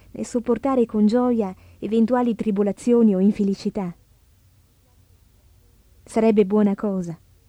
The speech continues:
ma alle volte potrebbero essere frutto di umana discrezione, in quanto che, vedendo che non v'è più rimedio, si fa di necessità virtù.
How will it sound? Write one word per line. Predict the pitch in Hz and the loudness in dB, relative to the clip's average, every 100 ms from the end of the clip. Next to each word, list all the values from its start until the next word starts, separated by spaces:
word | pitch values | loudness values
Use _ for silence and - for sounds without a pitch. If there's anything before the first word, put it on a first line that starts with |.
| _ _ _ _ _ _ | _ _ _ _ _ _
ma | 233 214 | -4 -2
alle | 208 202 | 0 0
volte | 214 196 175 - _ _ _ _ _ | 0 -2 -6 -12 _ _ _ _ _
potrebbero | - 202 220 214 202 | -8 -2 2 2 0
essere | 196 - 196 | -2 -4 -4
frutto | 185 220 214 - 180 175 _ _ | -4 -6 -8 -4 -6 -6 _ _
di | 202 202 | -12 -4
umana | 208 220 220 | 0 2 2
discrezione, | 196 196 - 202 - 233 196 170 - _ _ _ _ _ _ | 0 -4 -4 -6 -4 -4 -4 -6 -14 _ _ _ _ _ _
in | 220 220 | -6 -4
quanto | 262 277 254 202 | 0 0 2 0
che, | 220 208 196 _ _ _ - | 0 -2 -2 _ _ _ -12
vedendo | - 262 262 240 | -2 4 6 6
che | 240 | 4
non | 226 220 | 4 4
v'è | 254 | 2
più | 247 240 | 0 0
rimedio, | 233 247 269 220 202 _ _ _ _ _ | 2 2 2 -2 -6 _ _ _ _ _
si | - 226 | -10 -8
fa | 202 247 | -4 -2
di | 220 | 2
necessità | 208 - 214 - 202 240 226 | 0 0 -6 -4 -4 -2 -2
virtù. | 226 - - 175 | -2 -4 -10 -12